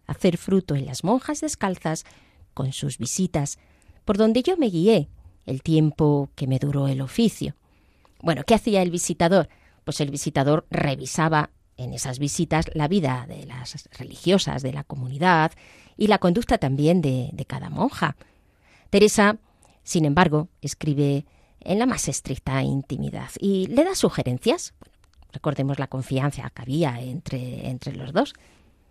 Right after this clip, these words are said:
Es el año mil quinientos setenta y seis. La santa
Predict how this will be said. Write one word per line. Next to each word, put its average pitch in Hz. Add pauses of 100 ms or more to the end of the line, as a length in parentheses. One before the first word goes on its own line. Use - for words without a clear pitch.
(180)
Es -
el 285
año 294
mil 240 (120)
quinientos 180 (280)
setenta 190 (100)
y 151
seis. - (180)
La 143
santa 170